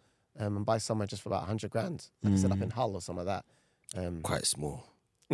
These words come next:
Speaker 3: Hundred grand.
Speaker 1: <laughs> No, but you don't put the hundred grand in, right?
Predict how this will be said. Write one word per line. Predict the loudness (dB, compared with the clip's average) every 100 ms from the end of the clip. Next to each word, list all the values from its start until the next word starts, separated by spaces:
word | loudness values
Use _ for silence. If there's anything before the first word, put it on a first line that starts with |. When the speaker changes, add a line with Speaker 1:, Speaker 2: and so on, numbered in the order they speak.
| 2 6
Speaker 3:
Hundred | 6 6 8
grand. | 8 8 4 0 0
Speaker 1:
<laughs> | -10 -16 _ _ _ _ -18 -2 4
No, | 6 6 2 -6 4 8
but |
you | 10
don't | 8
put | 8
the | 4
hundred | 4 4
grand | 4 6
in, | 4
right? | 4 2